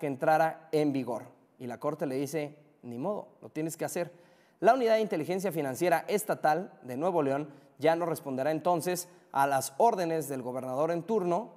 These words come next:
podrá investigar de forma independiente. En un plazo de sesenta días tienen que designar a un nuevo titular de esta uif estatal en Nuevo León.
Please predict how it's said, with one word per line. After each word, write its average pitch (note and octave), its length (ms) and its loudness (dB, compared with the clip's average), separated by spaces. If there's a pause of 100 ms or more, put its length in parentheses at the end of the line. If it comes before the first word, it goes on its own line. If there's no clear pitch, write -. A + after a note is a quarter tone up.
(320)
podrá C3+ 260 -2
investigar D3 460 -2
de C3+ 80 -4
forma C#3+ 380 -2
independiente. D3 720 -4 (320)
En C#3+ 100 0
un F3 100 2
plazo F#3 280 2
de D#3 80 2
sesenta F3 400 -2
días G#3+ 380 0 (520)
tienen G#3 300 0
que E3 80 -2
designar D3 600 0
a C#3+ 120 4
un D#3 200 0
nuevo F#3 300 0
titular D#3+ 600 0 (300)
de C3+ 120 0
esta D3 480 -2 (440)
uif E3+ 380 0 (100)
estatal C#3+ 640 -2
en C#3+ 100 -2
Nuevo B2+ 220 -2
León. A#2 240 -8